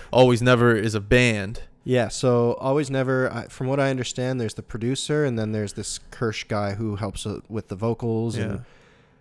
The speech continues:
Speaker 2: I mean, they've had a couple, I don't even know if they were considered singles, but they released a few tracks on SoundCloud, and those got a ton of traction.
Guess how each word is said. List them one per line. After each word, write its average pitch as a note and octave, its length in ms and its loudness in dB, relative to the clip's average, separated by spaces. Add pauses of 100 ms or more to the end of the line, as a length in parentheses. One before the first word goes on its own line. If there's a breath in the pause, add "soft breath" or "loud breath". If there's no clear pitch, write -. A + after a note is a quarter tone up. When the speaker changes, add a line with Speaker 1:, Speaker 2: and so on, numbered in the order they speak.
(120)
Speaker 2:
I B2 60 -2
mean, B2 180 2
they've B2 200 2
had C#3+ 200 0
a B2+ 80 0
couple, C3+ 720 -2
I C#3 80 -2
don't E3+ 100 0
even B2+ 140 0
know A#2+ 100 2
if A2 80 -4
they A#2+ 80 -2
were A2 80 0
considered G#2+ 380 -8
singles, A#2+ 340 -4
but A2+ 160 -4
they B2 80 -2
released C3 340 -2
a C3 40 -8
few A#2+ 160 -4
tracks A2 360 -2
on G#2+ 120 -6
SoundCloud, A2+ 520 -2
and G2+ 100 -4
those G2+ 180 -4
got G#2 180 -6
a F#2+ 60 -8
ton - 340 -6
of G2+ 100 -4
traction. A2+ 520 -6